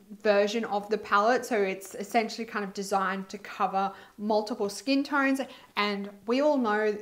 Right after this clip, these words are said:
that that doesn't really happen all that often. A lot of the times mo-, most people will be not using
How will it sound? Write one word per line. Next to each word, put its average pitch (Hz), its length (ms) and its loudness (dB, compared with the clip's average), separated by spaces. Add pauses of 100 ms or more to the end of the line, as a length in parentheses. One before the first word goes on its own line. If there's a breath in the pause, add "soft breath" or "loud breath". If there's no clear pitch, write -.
(140)
that 190 200 0
that 185 200 -4
doesn't 202 340 -6
really 196 340 -4
happen 214 460 -2
all 214 140 -2
that 196 200 2
often. 208 540 -4 (320 loud breath)
A 208 80 4
lot 214 200 8
of 208 100 -6
the 208 80 0
times 196 440 -4
mo-, 190 300 -2
most 202 360 -6
people 190 380 -6
will 190 200 -4
be 190 300 -8 (440 soft breath)
not 208 420 -4
using 196 640 -6